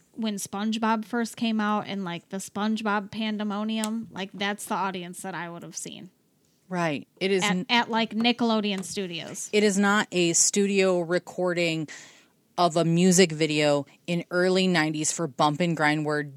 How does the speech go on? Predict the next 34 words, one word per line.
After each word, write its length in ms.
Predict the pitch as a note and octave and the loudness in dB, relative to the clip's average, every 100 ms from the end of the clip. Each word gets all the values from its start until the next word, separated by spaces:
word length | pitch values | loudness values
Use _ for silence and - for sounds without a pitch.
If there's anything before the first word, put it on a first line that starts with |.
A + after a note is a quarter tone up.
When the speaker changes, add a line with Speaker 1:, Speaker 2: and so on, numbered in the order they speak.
| C#3+ - - | -18 -14 2
Speaker 2:
Daddy 440 | E3+ F3 G3+ D3+ | 6 8 8 4
is 140 | C#3+ C#3+ | -2 -2
up 160 | C3+ - | -4 -4
there 240 | D3 C#3+ | -4 -2
with 180 | C#3+ C#3+ | -4 -8
his 160 | D#3 - | -10 -10
fucking 380 | D3+ C#3 C#3+ C#3 | -10 -8 -8 -6
chains 400 | - D3+ D3 C#3+ | -4 -2 -4 -4
and 140 | C#3+ | -6
leather 260 | C3+ C3 C3 | -6 -6 -10
pants. 500 | C#3+ G#2 - - - _ | -12 -18 -10 -10 -10 _
It 100 | F#3+ | -2
is 200 | F3+ D3 | -2 -2
not 440 | E3+ F#3 F3 E3+ | -4 0 0 0
that. 280 | - B2 - - - - _ - | -8 -18 -20 -20 -20 -20 _ -2
And 240 | G#3+ G3 - | 0 0 -6
for 240 | - A3+ A3 | -6 -4 0
all 260 | G3+ G#3+ | 2 2
of 100 | G#3 | 2
you 400 | G3 G#3 F#3+ F3+ - - - _ | 0 2 4 2 -2 -16 -20 _
who 120 | - | 2
have 100 | G#3 | 2
not 260 | F#3+ G#3 C4+ | 4 2 0
seen 240 | - A3+ A3 | 0 2 2
the 60 | |
Bump 240 | F#3+ F3+ E3+ | 4 2 0
and 80 | |
Grind 220 | E3 D#3+ D#3 | 0 0 0
video 240 | D#3 D#3 | 0 0
since 260 | - D#3 C#3 | 0 -4 -6
it's 120 | C3 | -4
no 180 | D#3 F3+ | 0 2
longer 320 | F3 D#3 D3 | 2 0 0
available, 580 | C#3 F#3 G3 D3+ D3 | 0 2 2 2 0